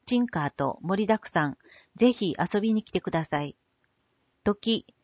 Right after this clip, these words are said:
七月五日日曜、十時から十六時。ところ、市民交流センター。共催、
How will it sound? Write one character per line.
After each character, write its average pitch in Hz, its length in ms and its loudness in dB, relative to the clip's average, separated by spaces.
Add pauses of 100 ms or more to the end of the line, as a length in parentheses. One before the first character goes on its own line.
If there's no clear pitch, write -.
(100)
七 220 280 2
月 233 340 2
五 - 240 -6
日 180 280 0
日 196 360 -4
曜、 160 280 2 (160)
十 233 280 2
時 - 100 -8
か 156 160 -2
ら 135 260 -2
十 214 220 2
六 208 240 2
時。 165 280 -6 (480)
と 202 100 0
こ 220 160 2
ろ、 190 340 2
市 247 200 0
民 185 280 0
交 214 160 4
流 208 180 0
セ 202 200 -2
ン 165 100 -4
タ 139 380 -6 (500)
ー。 - 20 -20
共 220 200 2
催、 196 400 0